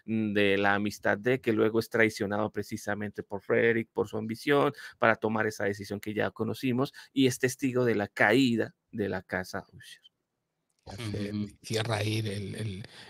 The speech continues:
Speaker 2: el círculo que
Speaker 3: Sí.
Speaker 2: comentábamos
Speaker 1: Círculo.
Speaker 2: en,
Speaker 1: Ujú,
Speaker 2: en,
Speaker 1: ujú.
Speaker 2: desde un
Speaker 3: Esta
Speaker 2: principio.
Speaker 3: escena es, está muy bien porque, eh,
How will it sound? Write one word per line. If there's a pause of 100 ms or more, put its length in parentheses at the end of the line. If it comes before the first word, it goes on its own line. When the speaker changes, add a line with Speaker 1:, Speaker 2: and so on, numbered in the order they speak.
Speaker 2:
el
círculo
que
Speaker 3:
Sí.
Speaker 2:
comentábamos
Speaker 1:
Círculo.
Speaker 2:
en,
Speaker 1:
Ujú,
Speaker 2:
en,
Speaker 1:
ujú.
Speaker 2:
desde
un
Speaker 3:
Esta
Speaker 2:
principio.
Speaker 3:
escena
es, (220)
está
muy
bien
porque,
eh,